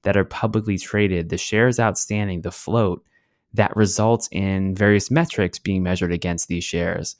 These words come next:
such as earnings per share, or the price per share, which is the stock price, or price to sales ratios, and all sorts of things. But they all tie back to the amount of shares that are available.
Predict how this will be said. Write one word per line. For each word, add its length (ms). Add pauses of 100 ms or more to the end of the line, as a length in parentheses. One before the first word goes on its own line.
(260)
such 260
as 440 (120)
earnings 320
per 200
share, 520 (880)
or 260
the 120
price 320
per 160
share, 360
which 160
is 100
the 60
stock 300
price, 380
or 500 (520)
price 460
to 340
sales 400
ratios, 540
and 80
all 120
sorts 300
of 80
things. 480 (540)
But 420 (260)
they 200
all 260
tie 360
back 340
to 560 (180)
the 80
amount 240
of 80
shares 480
that 140
are 100
available. 680